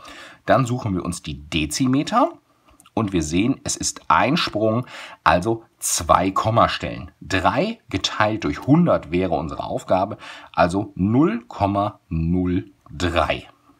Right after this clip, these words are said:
Ein letztes Beispiel machen wir noch.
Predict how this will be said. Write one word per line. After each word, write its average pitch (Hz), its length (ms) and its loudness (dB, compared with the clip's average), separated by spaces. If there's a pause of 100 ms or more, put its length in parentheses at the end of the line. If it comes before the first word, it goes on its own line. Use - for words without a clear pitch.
(1200)
Ein 101 140 2
letztes 165 480 0
Beispiel 98 420 -4
machen 104 320 0
wir 190 80 0
noch. - 340 -2